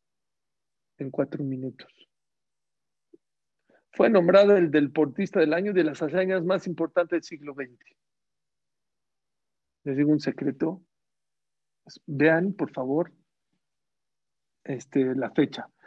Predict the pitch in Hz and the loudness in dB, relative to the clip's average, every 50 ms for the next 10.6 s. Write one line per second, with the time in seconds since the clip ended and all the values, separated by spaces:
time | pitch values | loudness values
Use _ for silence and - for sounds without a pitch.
0 | - _ _ - - 165 165 151 160 160 156 156 160 165 160 156 151 151 151 147 | -20 _ _ 0 4 4 6 6 6 6 6 6 6 6 4 4 4 4 4 2
1 | 139 - 165 147 139 - 147 131 131 135 - - 131 123 - - 139 131 - - | 2 2 0 0 2 0 0 0 2 0 0 -2 -2 0 2 0 0 0 -2 -6
2 | - 175 180 202 220 226 208 208 240 226 220 208 185 - - - 208 202 196 180 | 0 4 6 6 8 8 8 8 8 8 8 6 4 4 4 4 6 6 6 6
3 | 165 151 135 120 117 - _ _ _ _ _ - 185 196 208 185 214 208 190 175 | 4 2 0 -4 -8 -14 _ _ _ _ _ 0 2 2 4 4 2 0 0 0
4 | 165 - - - 180 180 180 175 208 190 - - - 156 147 147 175 175 180 180 | -4 -4 -2 0 0 0 2 2 0 -2 -2 -2 -4 -6 -4 -2 0 0 0 0
5 | 160 160 151 - - 196 185 - - - 196 185 196 226 254 - _ _ _ _ | 0 -2 -2 -4 -4 -8 -8 -10 -2 0 2 2 2 2 0 -6 _ _ _ _
6 | _ _ _ _ _ _ _ - 160 160 156 - 180 175 196 220 277 330 - _ | _ _ _ _ _ _ _ 0 0 0 2 4 4 6 6 4 4 0 -4 _
7 | _ _ _ _ _ _ _ _ _ _ _ _ _ _ _ _ _ _ _ _ | _ _ _ _ _ _ _ _ _ _ _ _ _ _ _ _ _ _ _ _
8 | _ - 147 147 139 139 - 151 143 139 139 139 135 - _ _ _ _ _ 143 | _ -10 -8 -6 -6 -6 -4 -4 -2 -2 -4 -6 -8 -12 _ _ _ _ _ -12
9 | 139 139 156 151 151 151 139 139 147 147 147 156 143 135 135 131 127 127 127 127 | -4 -4 -2 -2 -2 -4 -4 -6 -6 -6 -6 -8 -8 -8 -8 -8 -10 -10 -12 -12
10 | 123 - 147 135 143 147 143 143 139 135 131 131 - | -12 -10 -6 0 2 4 4 6 4 2 0 -4 -12